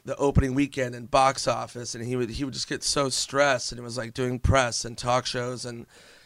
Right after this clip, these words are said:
you know, trying to get it out there so, you know, the movie opens, and, you know, it was just so much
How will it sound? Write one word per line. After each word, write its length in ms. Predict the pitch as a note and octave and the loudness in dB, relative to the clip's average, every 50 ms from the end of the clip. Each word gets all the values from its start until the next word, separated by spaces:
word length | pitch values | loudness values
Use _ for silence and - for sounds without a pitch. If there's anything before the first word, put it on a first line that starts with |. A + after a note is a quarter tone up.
| _ _ | _ _
you 140 | - C3+ C3+ | -4 -2 -2
know, 140 | B2+ A#2+ A#2+ | 0 0 0
trying 240 | - - C3 C3+ | 0 0 2 0
to 80 | C3 B2+ | 0 -2
get 120 | B2+ B2+ | -4 -6
it 100 | B2 A#2+ F2+ | -6 -2 2
out 240 | B2 C3 C#3 C3+ - | 4 4 4 4 2
there 140 | C3+ B2+ | -2 -4
so, 240 | A#2 - - B2+ B2+ | -4 -4 -6 -6 -6
you 160 | A#2+ B2+ C3 | -6 -6 -4
know, 120 | B2+ A#2+ A2+ | -4 -4 -2
the 80 | A#2+ | -2
movie 280 | A#2+ B2+ C3 A#2+ B2+ A2+ | -2 -2 -2 -2 -2 2
opens, 580 | G#2 D3 D3+ D3+ - C#3 C3+ C3 B2 B2+ A#2+ B2+ | 4 6 6 6 6 6 4 4 0 -4 -8 -8
and, 260 | A#2+ A#2+ B2 B2 - - _ _ _ _ _ _ _ _ | -10 -10 -12 -16 -18 -20 _ _ _ _ _ _ _ _
you 120 | C3+ C3+ | -4 -4
know, 140 | C3+ C3 B2 - | -2 -2 0 0
it 100 | A2 C3 | 0 -2
was 180 | B2+ C3 B2 | -2 -2 -4
just 180 | C3 C#3+ A#2+ - | -4 -2 0 0
so 400 | - - - D3+ C#3 C3+ C#3 C#3 | 0 2 6 6 6 6 6 4
much 720 | C3+ C3 C3 C3+ C3+ C#3 B2+ B2 - - - - - - | 2 0 0 0 0 0 -2 -2 -4 -4 -4 -4 -6 -8